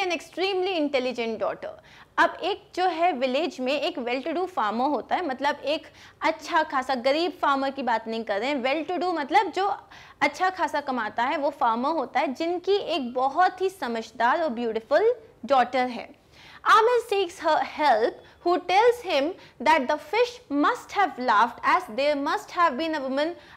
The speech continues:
a man already inside the queen's palace।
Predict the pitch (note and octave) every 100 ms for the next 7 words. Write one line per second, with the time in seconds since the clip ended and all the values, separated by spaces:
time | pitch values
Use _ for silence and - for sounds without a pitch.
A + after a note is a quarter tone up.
0 | - C4+ B3+ C#4+ D#4 D#4+ E4 - C#4 E4
1 | E4 G#4 A#4 G#4+ G4 F#4 D4 C#4+ D4 C4+
2 | B3+ B3 - - - -